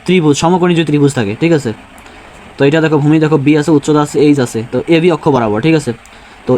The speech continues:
এ বিন্দু হতে যদি আমরা কল্পনা করি এই ত্রিভুজটার সিজি কোথায় হবে, তাহলে বি by হচ্ছে এ বিন্দু হতে, এই এ বিন্দু হতে, ঠিক আছে? তাহলে বি by থ্রি, ঠিক আছে? এই বি এর হচ্ছে তিন ভাগ হবে এ বিন্দু হতে, ঠিক আছে? আর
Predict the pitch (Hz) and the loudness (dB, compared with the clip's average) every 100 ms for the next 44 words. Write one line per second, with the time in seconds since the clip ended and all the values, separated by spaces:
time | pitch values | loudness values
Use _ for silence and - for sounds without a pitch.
0 | - 185 196 190 202 175 175 170 156 151 | 2 2 2 2 2 2 0 0 0 0
1 | 135 135 135 127 120 170 - - - 143 | -2 0 0 2 0 0 -4 -16 -10 -4
2 | 143 151 151 147 151 147 - 143 151 196 | -2 0 0 0 -2 -2 0 0 0 -2
3 | - 151 147 120 151 190 - - - 135 | -4 -2 0 2 0 -2 -10 -20 -8 -2
4 | 139 185 190 135 165 180 185 170 160 185 | 0 0 -2 -2 0 2 0 0 0 2
5 | 185 180 160 120 107 - 147 156 147 143 | 2 2 2 2 -2 0 2 4 2 2
6 | 113 117 160 156 113 120 131 127 170 165 | 0 -2 -2 -2 -4 -2 -2 0 0 0
7 | 190 180 151 98 - - - - - - | 0 -2 -4 -4 -8 -20 -20 -20 -20 -20
8 | - 165 151 139 139 156 185 180 180 180 | -6 -2 0 2 0 2 0 0 0 0
9 | 165 151 117 104 - - - - - 180 | 0 0 -2 -4 -10 -20 -20 -20 -4 -2
10 | 180 170 131 107 165 165 123 110 - - | 0 0 0 -2 -2 -2 -2 -8 -10 -20
11 | - - - 135 | -20 -14 -2 -2